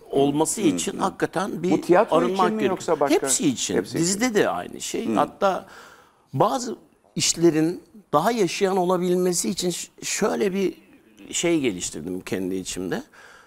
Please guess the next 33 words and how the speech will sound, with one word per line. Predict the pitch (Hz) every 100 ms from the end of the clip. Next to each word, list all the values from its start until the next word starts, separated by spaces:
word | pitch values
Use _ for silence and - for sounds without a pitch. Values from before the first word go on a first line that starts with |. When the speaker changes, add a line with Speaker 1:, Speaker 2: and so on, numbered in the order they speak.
| _ _
Speaker 1:
Hani | 175
eskiden | 190 190 196 196 196
böyle | 202 202 202 -
yazılı | 160 160 180 190 175
falan | 175 180 185 196
ezber | 180 175 190
yapıp | 185 175
Speaker 2:
Hmm, | 226 - -
Speaker 1:
iyice | - 180
buraya. | 185 185 180
Speaker 2:
hmm. |
Speaker 1:
Fakat | 185 220 226 -
o | 160 -
ezberi | 196 185 226
yaptıkça | 220 202 - 226 - 165 -
oyuncu | 107 135 165 190
olarak, | 196 131 95 98
tiyatrocu | - 120 147 180 170
Speaker 2:
Hmm, | 151
Speaker 1:
olarak | 104 95 -
Speaker 2:
hmm. | 73 - - -
Speaker 1:
çok | - 254
fazla | - 123 117 117
oyun | - 131 143 139 104
buluyoruz | 110 113 180 165
ve |
onları | 170 147 160 165 165
koyuyoruz. | - 101 - 110
Speaker 2:
Hmm. | 190
Speaker 1:
Ama | 233 135 147
dizi | 214 247
bunu | 220 214
yemiyor. | 190 185 110 73